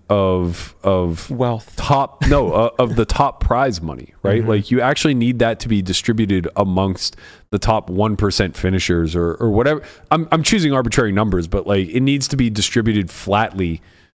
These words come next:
Speaker 1: across the board because so much variance does just choose ultimately who wins, especially when you don't facilitate chops. So though I think this conversation is maybe brought up in the incorrect way when we're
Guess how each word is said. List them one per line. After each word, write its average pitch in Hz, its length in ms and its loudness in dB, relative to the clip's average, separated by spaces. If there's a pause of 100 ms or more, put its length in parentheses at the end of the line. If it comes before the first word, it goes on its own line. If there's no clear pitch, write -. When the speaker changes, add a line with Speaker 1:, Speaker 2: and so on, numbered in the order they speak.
(180)
Speaker 1:
across 123 520 0
the 120 80 -4
board 151 300 2
because 123 400 0
so - 240 2
much 165 200 0
variance 120 460 0
does 110 340 0
just 101 260 -6
choose 104 580 0 (400)
ultimately 104 560 2
who 95 160 0
wins, 110 320 0
especially 180 560 0
when 175 100 2
you 139 60 0
don't 120 180 0
facilitate 104 440 0
chops. 110 280 0 (360)
So 156 200 2
though 190 240 2
I 185 160 2
think 151 280 -2
this 131 140 0
conversation 120 720 0
is 101 120 0
maybe 107 420 2 (400)
brought 117 280 2
up 113 240 0
in 107 260 2
the 98 100 0 (100)
incorrect 120 480 0
way 104 300 2
when 95 220 2
we're 95 280 0